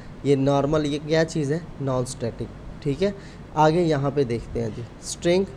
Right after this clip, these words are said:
कलर डे-, डबल डेप्थ ये डिक्लेयर कर दिया उसने क्लास के अंदर, void set value डिफाइन कर दिया आपने मेथड को, आगे color is equal to red, depth is equal to ten point zero two।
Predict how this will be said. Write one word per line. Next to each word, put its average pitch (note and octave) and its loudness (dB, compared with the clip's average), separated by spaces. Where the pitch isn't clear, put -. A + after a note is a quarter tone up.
कलर C#3 4
डे-, C#3+ 2
डबल C#3 0
डेप्थ D3+ -2
ये C#3+ 4
डिक्लेयर D3 0
कर F3+ 0
दिया E3 0
उसने D#3 -4
क्लास C#3 0
के C3+ -2
अंदर, B2+ -2
void D#3+ 4
set E3+ 2
value E3 2
डिफाइन C#3+ 0
कर D#3+ 2
दिया D#3 2
आपने D3 0
मेथड E3 2
को, F3 0
आगे D3 2
color E3+ 6
is C#3+ -2
equal C3+ 0
to B2+ 0
red, D3+ 4
depth D3 0
is B2 -2
equal A#2+ -2
to D#3+ -2
ten C#3+ 4
point C3 -2
zero A#2+ 0
two। G#2+ -4